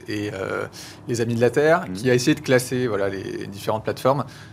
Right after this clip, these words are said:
Speaker 1: Euh, je pense pas qu'il y en ait, euh, certaines qui se distinguent de façon extrêmement positive. Je crois que toutes les plateformes, euh, même si c'est à des degrés divers,
Speaker 2: Mhm.
Speaker 1: euh, ont des efforts à faire en la matière. Euh,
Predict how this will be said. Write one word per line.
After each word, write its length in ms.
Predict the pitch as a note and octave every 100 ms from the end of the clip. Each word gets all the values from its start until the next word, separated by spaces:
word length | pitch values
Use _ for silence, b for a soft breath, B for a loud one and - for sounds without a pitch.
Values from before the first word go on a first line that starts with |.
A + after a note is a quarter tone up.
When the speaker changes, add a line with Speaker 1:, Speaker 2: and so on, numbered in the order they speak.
| B
Speaker 1:
Euh, 240 | A2 G#2 G#2
je 120 | A2
pense 200 | A2 C3+
pas 140 | - -
qu'il 140 | C3+
y 40 |
en 40 | A#2
ait, 160 | A#2
euh, 260 | A2 G2+ G2+
certaines 440 | - A#2 - B2+
qui 120 | B2+ -
se 160 | - G#2+ G2 - -
distinguent 580 | A2 A#2 - - C3+ C3+
de 80 | A2
façon 380 | - - A#2+ G#2+
extrêmement 420 | B2+ - C3+ C3
positive. 380 | B2+ C3 A2+ C3
Je 60 | C3
crois 120 | G#2+
que 60 | -
toutes 180 | - -
les 80 | C#3+
plateformes, 540 | C3+ C3 - C3 A2+ G2+ B B -
euh, 400 | G#2 G2 G2 G2
même 140 | A2+
si 80 | -
c'est 140 | -
à 40 | G#2+
des 140 | A2 - - -
degrés 260 | B2 A#2+
divers, 460 | B2+ B2+ B2+ B2 B2
Speaker 2:
Mhm. 200 | F#2+ F2+ F#2+
Speaker 1:
euh, 160 | A2 A2
ont 100 | A#2
des 200 | A2+ A#2
efforts 260 | A#2+ - A2+
à 40 |
faire 220 | A2 A#2 A2
en 40 |
la 80 | G#2
matière. 420 | G#2+ - C3+ E3 B B B -
Euh, 400 | A#2 A2 A2+ A2